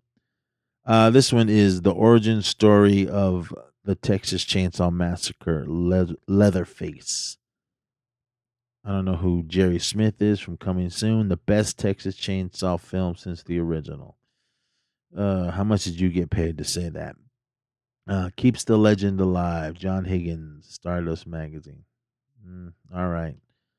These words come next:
Uh, in Texas, years before the events of the Texas Chainsaw Massacre, in the early days of the infamous Sawyer family,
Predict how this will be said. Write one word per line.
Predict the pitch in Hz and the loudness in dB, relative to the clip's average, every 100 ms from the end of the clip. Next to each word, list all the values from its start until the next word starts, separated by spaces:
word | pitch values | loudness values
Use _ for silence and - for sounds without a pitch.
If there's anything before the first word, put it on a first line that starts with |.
| _ _ _ _ - | _ _ _ _ 0
Uh, | 98 98 | 2 4
in | 107 | 2
Texas, | - 147 143 135 120 107 | 4 4 4 2 2 4
years | 120 135 127 123 | 8 10 10 8
before | 107 113 - 110 113 | 6 2 2 4 6
the | 110 | 6
events | 101 90 104 101 | 4 4 0 0
of | 95 | -2
the | 90 | -4
Texas | - 101 95 95 | 0 -2 -2 -8
Chainsaw | - 98 90 90 87 | -8 -8 -6 -6 -4
Massacre, | 104 110 - - 107 | -2 -2 -2 -2 0
in | 104 98 | 0 -2
the | 90 | -6
early | 76 117 123 117 | 2 6 6 6
days | 110 107 107 107 107 98 | 6 6 6 6 4 0
of | 98 92 76 _ _ _ | -4 -6 -8 _ _ _
the | 92 92 82 | -6 -6 -4
infamous | 98 95 98 92 | -6 -6 -6 -6
Sawyer | - 101 104 98 | -4 0 0 0
family, | - 101 98 95 95 92 | -2 -4 -4 -4 -6 -8